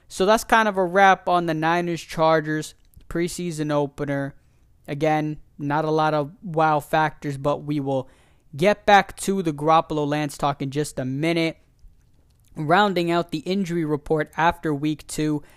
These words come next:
big, big loss on the defensive side. Maurice Hurst, apparently high ankle sprain. Oh, something us forty-niner fans are very familiar with from last year. So it seems as if he will miss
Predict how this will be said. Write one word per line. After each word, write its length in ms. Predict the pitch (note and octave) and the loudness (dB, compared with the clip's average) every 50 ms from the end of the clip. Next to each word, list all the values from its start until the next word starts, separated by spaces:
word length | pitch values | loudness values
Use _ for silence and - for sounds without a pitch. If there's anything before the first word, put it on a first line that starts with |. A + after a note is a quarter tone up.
| _ _ _ - C#3 B2 - - | _ _ _ -14 -14 -6 0 2
big, 480 | E3+ F#3 G3 G#3 G3+ F#3+ E3 C#3 - | 4 4 6 6 4 4 2 0 -2
big 240 | - F3 E3+ D3+ D3 | 0 0 0 0 0
loss 340 | D3+ D#3+ D#3+ D#3 D#3 D#3 - | 2 4 4 4 4 2 0
on 100 | D#3+ D3+ | -2 -2
the 60 | D3+ | -2
defensive 500 | C#3 C#3+ - - D3+ D3+ D3 - D3 - | -4 -4 -4 -4 -4 -4 -6 -6 -10 -10
side. 380 | - - D#3+ D3 C#3+ C#3 C3+ C3+ | -6 -2 0 0 2 0 0 -2
Maurice 420 | C3+ C3 C3+ D3 E3+ G3 - - | -4 -4 -2 -4 -4 -4 -6 -6
Hurst, 420 | - - D#3+ D#3+ E3 D#3+ - - - | -2 0 2 2 2 0 -2 -8 -14
apparently 560 | D#3 - - D#3 D3+ D#3 D3+ D3 C#3+ C#3+ C3+ | -12 -8 -6 -4 -4 -4 -4 -4 -4 -4 -6
high 300 | C#3 - - D#3+ D#3+ D#3+ | -8 -6 -2 0 0 2
ankle 320 | D3+ D3 D3 C#3 - - C#3+ | 2 0 -2 -4 -6 -8 -10
sprain. 580 | - - - - D3 D3 D3 D3 D3 D3 D3 - - | -10 -8 -4 -2 0 0 0 0 -2 -4 -6 -8 -6
Oh, 180 | C#3+ D3+ D#3+ - | -6 -6 -6 -6
something 440 | - - E3 D#3 D3+ - - D3+ D3 | -6 -4 -4 -4 -4 -4 -4 -4 -2
us 140 | D3 D3 - | -4 -4 -4
forty-niner 480 | - - D#3 D3+ D3 D3 C#3+ C#3+ C#3+ C3 | -4 -4 -4 -2 -2 -2 -4 -4 -4 -4
fans 260 | - D3 C#3+ C#3 C3+ | -4 -4 -4 -4 -4
are 60 | C3+ | -6
very 400 | B2+ B2 B2 D#3 G3+ A3 G#3 E3 | -6 -2 0 2 2 2 2 2
familiar 540 | C#3+ - - D#3+ D3+ D3 C#3+ C#3+ C#3 C#3 C3+ | 0 -4 -4 -4 -2 -2 -2 -2 -2 -2 -2
with 200 | C3+ C3+ C3 - | -2 -4 -4 -6
from 180 | - - C3 | -6 -8 -6
last 400 | C3 B2+ B2 B2 B2 - - - | -6 -6 -6 -8 -10 -12 -10 -8
year. 300 | C#3+ D#3 F3 F#3+ G3 G3 - - _ _ _ _ _ _ _ _ _ _ _ - | -4 -2 -2 -2 -2 -4 -8 -12 _ _ _ _ _ _ _ _ _ _ _ -18
So 460 | - - - F3 E3 D#3+ E3 D#3+ D#3 | -2 2 4 6 6 6 6 4 2
it 120 | D#3 C3+ | 0 -2
seems 340 | - - G#3+ A3 A3 G3+ F3+ | -2 -4 -2 -2 -2 -2 -2
as 120 | F3 D#3 | 0 0
if 160 | F3 F#3 F3 - | 0 -2 -2 -4
he 140 | - F#3 | -6 -4
will 160 | F#3 F3+ E3 D#3 | -2 -2 -2 0
miss 400 | D#3 D#3 D#3 D3+ D3+ - - | 0 -2 -2 -2 -4 -6 -10